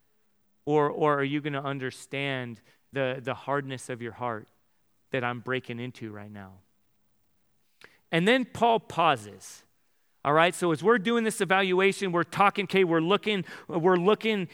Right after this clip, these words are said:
um, in a good way now. We're looking at ourselves, we're evaluating, we're laying bare before God. We're talking about growing as his people. And then he pauses, right? He's like, "Okay, you know, time out." In verse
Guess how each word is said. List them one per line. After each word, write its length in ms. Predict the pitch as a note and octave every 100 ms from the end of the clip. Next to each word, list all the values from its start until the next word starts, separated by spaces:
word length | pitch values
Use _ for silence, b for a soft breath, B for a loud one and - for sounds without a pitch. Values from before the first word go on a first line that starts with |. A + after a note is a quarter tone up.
| B
um, 240 | - E3+ D#3+ -
in 200 | G3+ F#3
a 40 |
good 320 | C#3+ F#3+ A#3+
way 220 | F#3+ F#3+
now. 240 | E3+ E3 E3+
We're 260 | E3 D#3+
looking 400 | E3 E3+ F#3+ G3+
at 60 | F#3
ourselves, 440 | E3+ - F3+ F#3 D#3+
we're 120 | D#3
evaluating, 800 | C3 C3+ D#3 F3+ F3 F3 F3+ D#3
we're 100 | C3+
laying 320 | D3 F3 E3
bare 220 | D#3+ E3
before 320 | D3+ - D#3+
God. 300 | C3+ D#3+ D#3+
We're 80 | D3
talking 420 | - F3 F#3 F3+
about 320 | E3+ D#3 D3 - B B B2+
growing 540 | C3+ E3 E3+ F3 E3+
as 140 | D#3+
his 180 | E3+ D#3
people. 420 | - F3 E3 D#3+ - B
And 100 | D3+
then 120 | B3
he 80 | C4+
pauses, 600 | - G3+ G#3 B2 A2+ G#2
right? 220 | D3+ D#3+
He's 160 | E3+ C#3
like, 200 | D#3 C#3 B B
"Okay, 180 | - E3
you 60 | C#3+
know, 100 | C#3+
time 320 | - F3 E3+
out." 200 | C#3+ - - - _
In 340 | G3 G3+ F#3 D#3 B B B
verse 580 | C#3 G3 F#3+ - -